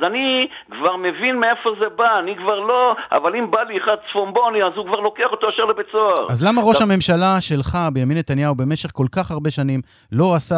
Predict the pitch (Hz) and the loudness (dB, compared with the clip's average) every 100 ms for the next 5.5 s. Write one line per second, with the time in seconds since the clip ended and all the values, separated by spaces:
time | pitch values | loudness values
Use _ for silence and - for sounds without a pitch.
0 | 151 123 143 135 127 110 117 - 117 113 | 0 -2 -2 -2 -2 -4 -4 -4 -4 -4
1 | 104 95 87 - - 415 240 240 240 226 | -4 -6 -8 -6 -4 0 0 0 -2 -4
2 | 220 220 214 - 165 - 156 151 139 156 | -2 -2 -2 -2 -4 -2 0 2 2 2
3 | 165 160 110 95 80 - 151 123 - 67 | 2 0 -2 -8 -4 0 0 0 -6 -16
4 | - 90 87 87 78 - 151 165 170 185 | -12 -8 -6 -8 -6 -4 0 0 0 0
5 | 220 214 269 143 - | 0 2 4 2 2